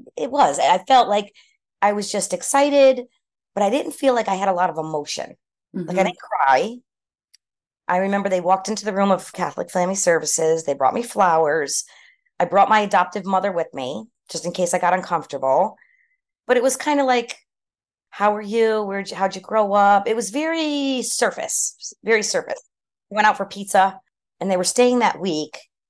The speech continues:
Speaker 1: but it wasn't anything like, like, it wasn't emotional, I don't feel. But that was on my part.
Speaker 2: On your part?
Speaker 1: Yeah,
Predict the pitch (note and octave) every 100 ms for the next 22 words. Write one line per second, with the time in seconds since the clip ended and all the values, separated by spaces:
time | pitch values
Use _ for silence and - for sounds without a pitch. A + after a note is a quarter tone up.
0 | _ _ _ B3+ A#3 C4+ D4+ D4 C#4 C4
1 | C4 C4 B3+ B3 A#3 A3+ - _ _ _
2 | _ _ _ _ _ _ F#3 G3 F#3+ A3+
3 | C4 G3 A3 B3 D3+ A2 G2+ C#3 - -
4 | - C3 - - F#3+ G3+ D#3+ F3 E3 D3
5 | C#3 A#2 - _ _ _ _ F3+ - F3+
6 | E3 D#3+ D#3 D#3 - _ G3 D3+ A#2+